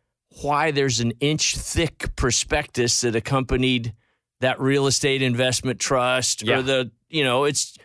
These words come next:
Speaker 1: it's 'cause the devil is in the details.
Speaker 2: Yeah.
Speaker 1: And if anything goes wrong,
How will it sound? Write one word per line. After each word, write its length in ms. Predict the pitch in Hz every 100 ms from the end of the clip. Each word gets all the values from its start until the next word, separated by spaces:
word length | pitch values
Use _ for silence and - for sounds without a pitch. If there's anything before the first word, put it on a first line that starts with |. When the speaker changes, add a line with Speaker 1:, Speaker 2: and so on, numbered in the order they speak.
| _ _ _
Speaker 1:
it's 220 | 165 156 -
'cause 480 | 170 160 127 - -
the 140 | 131 139
devil 400 | 143 151 160 147
is 160 | 131
in 140 | 151 139
the 80 |
details. 920 | 113 139 165 147 120 113 120 123 - - _ -
Speaker 2:
Yeah. 180 | 123
Speaker 1:
And 140 | 139 135
if 180 | 123 - - _
anything 600 | 185 196 196 - 170 165
goes 320 | 143 143 131
wrong, 640 | 135 139 143 139 120 127